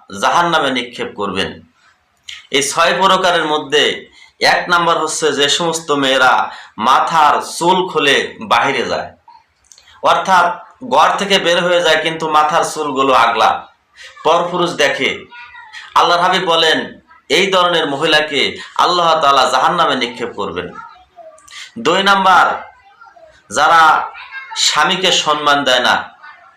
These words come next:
স্বামীর মুখের সাথে মুখ লাগে তর্ক করে, অর্থাৎ স্বামীর মুখের উপরে কথা বলে, স্বামীকে কোনো রকম দাম দেয় না।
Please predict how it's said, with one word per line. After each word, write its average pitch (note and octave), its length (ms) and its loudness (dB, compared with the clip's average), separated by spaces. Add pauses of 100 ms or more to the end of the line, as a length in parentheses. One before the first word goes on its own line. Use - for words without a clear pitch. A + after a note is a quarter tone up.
(320)
স্বামীর D#3 480 0
মুখের E3 300 -2
সাথে E3+ 360 -2
মুখ D#3+ 240 -4
লাগে D3+ 240 2
তর্ক C#3+ 340 0
করে, C3+ 240 -2
অর্থাৎ C3 400 0 (480)
স্বামীর D#3+ 440 0
মুখের D#3+ 320 0
উপরে E3+ 400 0
কথা D3 240 2
বলে, C3 360 0 (680)
স্বামীকে E3+ 440 0
কোনো F#3 360 2
রকম E3 220 -2
দাম C#3+ 240 2
দেয় C3+ 160 2
না। G#2+ 280 0